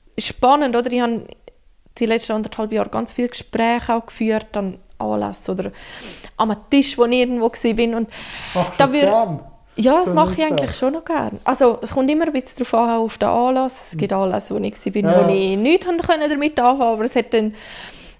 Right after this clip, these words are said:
Speaker 1: ja, zum Teil auch Anlässe, wo wirklich sich auch coole Gespräche ergeben haben, oder? Und da sagt dir kein Chef, ja, wir haben ein Diversitätsproblem. Da ist, bei jedem ist die Wahrnehmung,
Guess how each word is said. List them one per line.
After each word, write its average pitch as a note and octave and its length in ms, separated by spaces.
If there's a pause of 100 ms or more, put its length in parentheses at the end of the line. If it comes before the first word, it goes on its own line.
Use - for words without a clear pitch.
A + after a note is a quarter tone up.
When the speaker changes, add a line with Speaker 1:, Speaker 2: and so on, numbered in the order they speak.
(100)
Speaker 1:
ja, D4+ 240
zum C4 220
Teil A#3+ 200
auch A3+ 340
Anlässe, A3 320
wo A3 140
wirklich C4 420
sich A#3+ 220 (360)
auch - 160
coole C#4 320
Gespräche B3+ 520
ergeben A#3 360
haben, - 300
oder? A#3 200
Und B3+ 140
da C#4 100
sagt A#3 340
dir A3+ 120
kein B3 300
Chef, B3 480 (540)
ja, A#3+ 300
wir A3+ 160
haben A3 160
ein G#3+ 100 (180)
Diversitätsproblem. F#3+ 1300 (1040)
Da B3 80
ist, C4 220
bei C4 80
jedem C4 300
ist B3+ 200
die A#3+ 60
Wahrnehmung, A#3+ 560